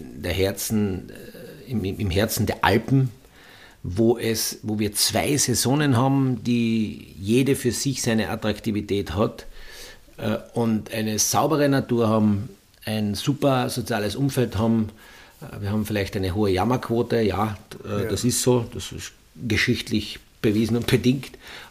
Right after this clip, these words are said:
Speaker 1: aber ich glaub einfach, dass wir trotzdem, äh, das viel zu wenig vielleicht gesehen und genossen haben. Die Reise,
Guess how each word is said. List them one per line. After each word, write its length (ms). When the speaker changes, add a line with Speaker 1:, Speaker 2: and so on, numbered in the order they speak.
Speaker 1:
aber 180
ich 120
glaub 220
einfach, 440
dass 280
wir 200
trotzdem, 540
äh, 260
das 460
viel 340
zu 160
wenig 240
vielleicht 380
gesehen 320
und 80
genossen 400
haben. 160
Die 520
Reise, 800